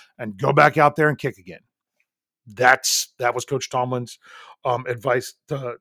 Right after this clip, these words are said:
to, to Harvin. He was asked about, you know, the loudness of Arrowhead Stadium and the young players and adjusting to that. He says it, it's, it's difficult, but yet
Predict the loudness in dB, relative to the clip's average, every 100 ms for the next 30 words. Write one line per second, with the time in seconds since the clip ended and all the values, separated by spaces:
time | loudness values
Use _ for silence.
0 | _ -12 -10 -8 -6 -6 -8 -18 _ -20
1 | -20 -2 0 2 4 2 2 4 6 4
2 | 2 4 4 6 6 6 4 0 0 0
3 | -4 4 6 6 4 6 6 4 -2 -4
4 | -2 -2 -2 -4 -8 -20 -12 -2 0 4
5 | 4 2 0 2 2 0 -2 -2 -2 -2
6 | -4 -10 -8 -2 0 0 -2 -20 -20 -8
7 | -4 2 4 6 4 4 -2 -4 -4 -4
8 | 0 0 0 -2 -4 -4 -18 -20 -20 _
9 | -4 6 6 6